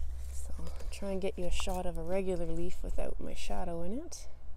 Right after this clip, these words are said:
So that's a regular leaf with all the notching, and, and there's those potato leaves.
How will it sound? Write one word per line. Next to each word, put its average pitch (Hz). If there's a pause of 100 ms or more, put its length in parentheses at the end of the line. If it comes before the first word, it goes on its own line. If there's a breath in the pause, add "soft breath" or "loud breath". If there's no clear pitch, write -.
(1200 loud breath)
So -
that's 190
a 196
regular 180
leaf 208 (100)
with -
all 180
the 175
notching, 175
and, 160 (1300 loud breath)
and 185
there's 190
those 175
potato 185
leaves. 165